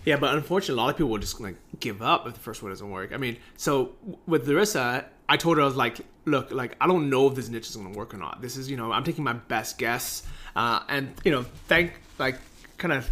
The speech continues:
thank goodness I didn't actually ask Anton if this is a good idea or not.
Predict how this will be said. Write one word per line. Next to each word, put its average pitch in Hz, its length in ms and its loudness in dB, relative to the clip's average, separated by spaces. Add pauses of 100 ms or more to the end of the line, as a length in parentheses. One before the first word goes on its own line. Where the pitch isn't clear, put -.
(100)
thank 139 180 4
goodness 175 300 8
I 120 80 2
didn't 151 180 2
actually 131 380 0
ask 135 280 4
Anton 180 540 4
if 139 100 -2
this - 140 -2
is 120 140 -4
a 120 40 -4
good 123 140 -4
idea 113 340 -2
or 147 60 -2
not. 165 320 0